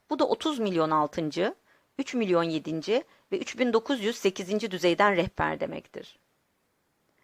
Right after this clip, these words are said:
Aklımdan çabucak bir hesap yaptım. Hepsi otuz üç milyon üç bin dokuz yüz rehber eder. Öyleyse her rehbere en fazla on öğrenci düşüyor.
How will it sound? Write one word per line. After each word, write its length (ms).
Aklımdan 440
çabucak 420
bir 100
hesap 380
yaptım. 400
Hepsi 300
otuz 300
üç 140
milyon 440
üç 200
bin 180
dokuz 300
yüz 180
rehber 320
eder. 320
Öyleyse 440
her 240
rehbere 320
en 220
fazla 300
on 220
öğrenci 500
düşüyor. 500